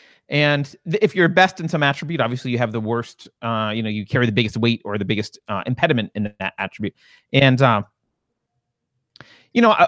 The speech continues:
I think I'm, we're not the only people to say this, but, you know, I, and I think we've, ev-, I might have even said it on this show previously, but the, the Marxists, you know, they're happy if everyone's starving equally, right? Like, that's, that's what they're,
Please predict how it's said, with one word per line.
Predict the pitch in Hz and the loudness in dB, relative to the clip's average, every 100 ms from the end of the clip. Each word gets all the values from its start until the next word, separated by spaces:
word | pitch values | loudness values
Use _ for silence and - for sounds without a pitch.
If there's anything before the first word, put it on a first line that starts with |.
| - | 4
I | 175 | 4
think | 180 214 - - _ 156 | 4 2 -2 -18 _ 2
I'm, | 180 180 170 | 2 0 0
we're | 175 202 | 2 2
not | 180 | 0
the | 170 | 0
only | 156 | -2
people | 147 131 | -2 -4
to | 123 | -4
say | - 165 156 | 0 2 2
this, | 117 - | 0 -2
but, | - - | -6 -4
you | 151 | -2
know, | 139 | -2
I, | 127 - _ _ _ _ - | -2 -10 _ _ _ _ -2
and | 156 | 0
I | |
think | 151 208 | 2 0
we've, | 180 151 | 0 0
ev-, | 147 - - - - | -2 -6 -20 -12 -4
I | |
might | 135 156 | 0 0
have | 143 | 0
even | 120 110 | 0 -2
said | 131 120 | 0 0
it | |
on | 113 107 | 0 -4
this | 101 | -6
show | - 131 | -4 -2
previously, | 104 131 131 120 113 | -2 -4 -4 -4 -4
but | 107 113 _ _ _ - | -2 -4 _ _ _ -2
the, | 127 113 - | 0 0 -2
the | 156 | 0
Marxists, | 160 185 262 - 220 - - - _ _ _ _ _ _ _ _ _ | 4 4 2 2 0 0 -8 -20 _ _ _ _ _ _ _ _ _
you | 165 | -2
know, | 160 151 156 _ _ _ _ | 0 0 -2 _ _ _ _
they're | 147 151 143 247 285 | -12 -4 2 4 4
happy | 220 208 208 151 | 0 0 2 0
if | 131 | 0
everyone's | 160 156 151 139 131 | -2 -2 0 -2 -4
starving | - 135 123 110 | -2 -2 -2 -4
equally, | 104 117 101 87 85 _ _ _ _ _ - | -4 -6 -8 -10 -14 _ _ _ _ _ -8
right? | 127 127 | -4 0
Like, | 135 131 | 0 2
that's, | 165 190 202 - - _ _ _ _ _ _ - | 4 4 2 -10 -18 _ _ _ _ _ _ 0
that's | 147 165 - - | 4 2 0 -2
what | 151 151 | 0 2
they're, | 147 135 127 131 | 2 2 0 -4